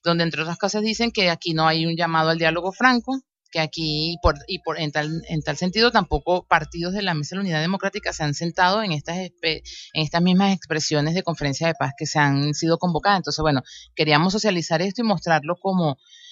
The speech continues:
además que hacen un, también un consenso en el rechazo a la violencia, a las acciones violentas.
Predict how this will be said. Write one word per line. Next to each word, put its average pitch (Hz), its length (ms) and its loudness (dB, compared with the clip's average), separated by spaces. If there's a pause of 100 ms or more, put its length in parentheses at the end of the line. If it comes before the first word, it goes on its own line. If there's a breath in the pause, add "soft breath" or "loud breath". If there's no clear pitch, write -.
además 165 380 4
que 226 180 2
hacen 180 320 0
un, 175 120 -2
también 175 260 0
un 170 100 2
consenso 214 580 -2
en 220 120 -4
el 175 80 -4
rechazo 147 400 -4
a 151 40 0
la 160 120 0
violencia, 127 480 -6
a - 20 -8
las 135 160 -8
acciones 143 560 -4
violentas. 131 420 -8